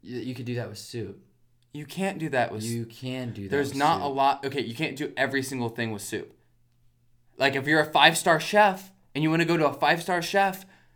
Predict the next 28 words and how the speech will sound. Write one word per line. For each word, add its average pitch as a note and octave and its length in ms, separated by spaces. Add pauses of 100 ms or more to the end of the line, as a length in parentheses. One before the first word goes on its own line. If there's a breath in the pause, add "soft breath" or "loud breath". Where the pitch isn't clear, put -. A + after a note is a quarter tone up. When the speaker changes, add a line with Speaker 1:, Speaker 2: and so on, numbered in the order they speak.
(160 soft breath)
Speaker 2:
and C3 100
get D#3+ 160
some D3 260
really E3 300
nice E3 160
Speaker 1:
I've F3 60
done D#3+ 380 (580)
great D#3+ 260
soups. - 380
What B2 60
are - 20
you A#2 60
talking A#2 280
about? G2 240 (260)
Speaker 2:
Okay, D#3+ 340 (720)
a C3+ 80
blue C3+ 220
cheese C#3+ 300
soup. D3+ 320 (220)
Where B2+ 120
do C#3 60
you C3+ 60
expect C3 280
to - 60
get A#2 120
a A2+ 60
good G#2+ 140
bl-, A2 100